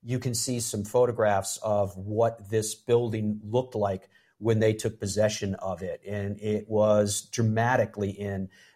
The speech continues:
disrepair as compared to the beauty and the grandeur that it possesses now as back in the day. Look where we're sitting, um, behind us, where you can see the picture of Pete and Alice Dye, uh, in this original fireplace. It's, it's really some stunning stuff,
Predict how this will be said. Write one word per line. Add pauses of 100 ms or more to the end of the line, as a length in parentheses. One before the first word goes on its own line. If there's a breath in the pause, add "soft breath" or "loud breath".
disrepair
as
compared
to
the
beauty
and
the
grandeur
that
it
possesses
now
as
back
in
the
day.
Look
where
we're
sitting, (320 soft breath)
um,
behind
us,
where
you
can
see
the
picture
of
Pete
and
Alice
Dye, (320 loud breath)
uh,
in
this
original
fireplace.
It's,
it's
really
some
stunning
stuff,